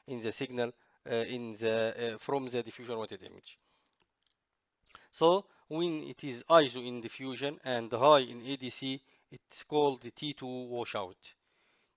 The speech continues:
T two washout signal representing edema, and, uh, this is, uh, confirmed by the flare M R I sequence, which appeared also high in the posterior occipital lobe,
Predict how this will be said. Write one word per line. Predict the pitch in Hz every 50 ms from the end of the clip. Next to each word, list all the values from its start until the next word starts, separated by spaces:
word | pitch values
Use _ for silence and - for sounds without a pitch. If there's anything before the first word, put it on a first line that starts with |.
| _ _ _ -
T | 165 165
two | - - 180
washout | 175 175 185 180 - 185 170 180 214 - _ - _ _ _
signal | - - 156 156 160 175 208 226 254 - _ _ _ _ _ -
representing | 139 143 135 135 127 117 143 156 151 - 156 127 117 110 104 120 - _ _ _ _ _ -
edema, | 143 131 131 139 156 175 202 233 254 _ _ _ _ _ _ _ -
and, | 147 139 139 139 131 123
uh, | 131 131 -
this | 143 151 131 131 127 127 127 123 123 123 123 123 120 117 131 165 - - 160
is, | 135 123 117 120 120
uh, | 127 - 123 131 135 117 113 -
confirmed | 135 131 113 - 151 165 165 156 147 131 113 117 123 113
by | 127 127 127 123 120
the | 117 113 107 117 113
flare | - - 143 143 151 165 160 143 110 113 - _ _ _ _ _ - -
M | 143 143 135
R | 123 120 127
I | 135 135 127
sequence, | - 147 147 - 165 170 190 220 - - _ _ _ -
which | 143 147 - -
appeared | 147 131 120 120 127 151 156 135 135
also | 131 131 139 139 - - 123
high | 117 127 131 131 131 127 127 _ _ _ _ _ _ _ _ 139
in | 127 123 123 113
the | 107 120 117 120 113 -
posterior | 123 - - - 131 123 120 113 113 113 107
occipital | 110 - - 127 113 117 - - 113 113 117
lobe, | 139 180 214